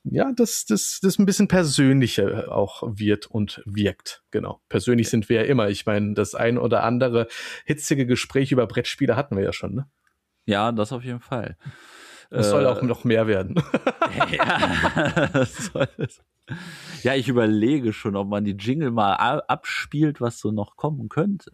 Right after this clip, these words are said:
Speaker 2: Ich meine, das, äh, so zumindest ist dein Intro auch noch, weil wir haben
Speaker 1: Ja.
Speaker 2: uns dann natürlich ausgedacht, dass wir beide Intros raushauen, ne? Also einmal meins, weil wir,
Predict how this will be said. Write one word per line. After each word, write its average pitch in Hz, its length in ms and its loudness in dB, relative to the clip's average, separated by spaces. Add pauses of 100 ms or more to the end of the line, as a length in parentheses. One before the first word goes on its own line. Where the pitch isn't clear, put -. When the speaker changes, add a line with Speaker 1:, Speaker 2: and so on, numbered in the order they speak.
Speaker 2:
Ich - 200 -20
meine, 90 240 -4
das, - 280 -10
äh, 113 380 -6
so 110 140 2
zumindest 107 460 0
ist 107 200 -8
dein 120 200 2
Intro 101 420 -2
auch 120 300 0
noch, 78 200 -12
weil 135 220 2
wir 120 180 4
haben 123 120 2
Speaker 1:
Ja. 123 60 2
Speaker 2:
uns 113 100 -2
dann 113 120 4
natürlich 110 400 2
ausgedacht, 113 680 2
dass 104 160 0
wir 98 140 2 (360)
beide 120 300 4
Intros 107 600 -2
raushauen, 107 720 0
ne? 110 160 0
Also - 180 0
einmal 95 280 -2 (340)
meins, 92 640 -2
weil 101 220 0
wir, 101 140 2